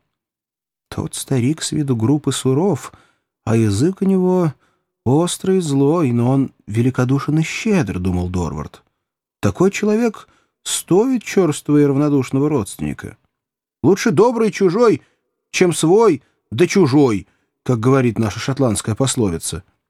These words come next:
Непременно его разыщу. Это будет нетрудно, если только он так богат, как говорит мой хозяин. По крайней мере, он посоветует мне, как быть.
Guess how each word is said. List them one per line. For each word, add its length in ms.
Непременно 600
его 180
разыщу. 560
Это 180
будет 280
нетрудно, 520
если 320
только 280
он 140
так 240
богат, 360
как 140
говорит 360
мой 140
хозяин. 560
По 100
крайней 320
мере, 220
он 100
посоветует 560
мне, 160
как 180
быть. 320